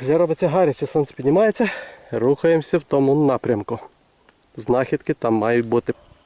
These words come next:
однозначно. Щось мене чекає. Мені щось підказує, я відчуваю це. Я знайшов ось такий п'ятюнчик. П'ять набоїв системи Манліхер.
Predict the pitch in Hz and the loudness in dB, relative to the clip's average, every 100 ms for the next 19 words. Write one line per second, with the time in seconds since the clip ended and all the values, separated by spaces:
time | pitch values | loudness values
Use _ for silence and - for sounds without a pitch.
0 | _ - 127 127 143 127 135 120 117 - | _ -4 -2 -2 0 0 0 -2 -2 -2
1 | 127 123 _ - - _ _ _ _ _ | -4 -6 _ -20 -20 _ _ _ _ _
2 | _ _ _ - 117 - 127 127 - 131 | _ _ _ -6 -4 -2 0 0 0 -2
3 | 127 120 113 - _ _ - - - - | -2 0 -2 -6 _ _ -20 -20 -20 -18
4 | - 117 113 131 - 131 - 135 120 117 | -4 -2 0 -2 -2 -6 -2 -2 0 -2
5 | 92 - - 127 120 107 - 123 113 104 | -4 -10 -10 -2 0 0 0 0 0 -4
6 | 110 - _ - - - - - - - | -10 -14 _ -20 -20 -20 -20 -20 -20 -14
7 | 135 135 135 127 170 170 175 196 - 175 | -6 -2 -2 0 -2 0 0 0 0 -2
8 | - 180 - 165 233 254 - 262 - - | 2 0 2 0 2 2 2 -2 -4 -14
9 | - - - - - _ _ - 165 180 | -16 -18 -18 -20 -20 _ _ 0 2 4
10 | 170 151 156 180 208 202 - - - _ | 2 2 4 4 4 2 -6 -20 -20 _
11 | _ _ _ _ _ _ - 139 - 147 | _ _ _ _ _ _ -4 -2 2 2
12 | 156 160 175 175 143 | 4 4 2 0 -2